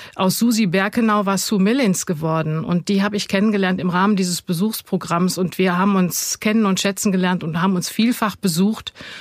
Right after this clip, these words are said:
Und deswegen habe ich auch zum, erfreulicherweise auch zum lebendigen Judentum einen, einen Bezug. Und der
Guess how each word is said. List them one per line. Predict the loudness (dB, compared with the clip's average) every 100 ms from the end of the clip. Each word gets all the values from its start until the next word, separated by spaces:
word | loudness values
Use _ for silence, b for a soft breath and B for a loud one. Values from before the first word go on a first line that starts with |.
| B B
Und | 0
deswegen | 2 2 0 2
habe | 0 -2
ich | 0
auch | 0 0
zum, | 0 2 2 2
erfreulicherweise | -2 -2 2 2 2 2 2 2 2 0
auch | -2
zum | 0 2 2
lebendigen | 2 0 2 2 4 2
Judentum | 2 0 0 -2 -4
einen, | -2 -2 -4 -4
einen | -2 -2
Bezug. | -2 -2 0 0 0
Und | 0 0 -4 _ -2
der | 0 0